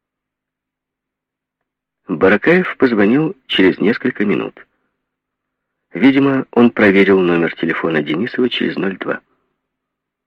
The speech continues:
«Это Баракаев. Вы получили в складе вокзала вещи, перенесённые из автоматической камеры хранения?» «На вокзале?»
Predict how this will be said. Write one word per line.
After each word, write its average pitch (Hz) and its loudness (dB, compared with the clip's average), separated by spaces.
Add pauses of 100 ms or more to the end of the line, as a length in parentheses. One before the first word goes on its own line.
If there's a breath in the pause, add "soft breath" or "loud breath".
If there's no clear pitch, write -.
(500)
«Это - -4
Баракаев. 131 -4 (2250)
Вы 113 0
получили 143 2
в - -6
складе 90 0
вокзала 82 0
вещи, 131 -2 (240)
перенесённые 110 -2
из 92 0
автоматической 85 -4
камеры 82 -4
хранения?» 78 -6 (1700)
«На - -16
вокзале?» - -8